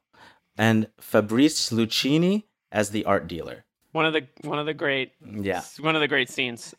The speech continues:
Speaker 2: Uh,
Speaker 1: Yeah. And lots of, lots of really great bit characters.
Speaker 2: For sure. Uh, and, uh, the, Philippe Laudenbach as the waiter and Ma-, Marie Revere, who played a prominent role in The Aviator's Wife, uh, as the grifter.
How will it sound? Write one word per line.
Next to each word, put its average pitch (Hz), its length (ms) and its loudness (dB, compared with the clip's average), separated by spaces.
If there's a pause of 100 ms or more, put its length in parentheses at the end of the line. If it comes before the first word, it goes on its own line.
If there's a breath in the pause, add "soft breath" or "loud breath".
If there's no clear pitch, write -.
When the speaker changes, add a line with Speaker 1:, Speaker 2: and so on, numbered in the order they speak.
Speaker 2:
Uh, 196 60 2
Speaker 1:
Yeah. 160 400 8 (260 soft breath)
And 104 100 -6
lots 127 260 6
of, 120 80 0
lots 151 240 6
of 127 120 0
really 117 200 2
great 104 280 0
bit 101 180 -4
characters. - 600 -10 (140)
Speaker 2:
For 175 160 0
sure. 143 480 2
Uh, 185 200 6
and, 220 160 4
uh, - 140 0
the, 208 300 0
Philippe 233 420 2
Laudenbach 202 640 4
as 160 100 -8
the 151 100 0
waiter 156 440 4
and 147 200 -2
Ma-, 147 240 0
Marie 160 540 0
Revere, 151 600 2
who 147 180 -2
played 139 300 -2
a 131 40 -2
prominent 139 380 0
role 131 120 0
in 127 80 -4
The 127 120 -2
Aviator's 123 400 -2
Wife, 131 340 2 (480 soft breath)
uh, 156 300 6
as 139 340 0
the 143 220 -2
grifter. 143 580 -2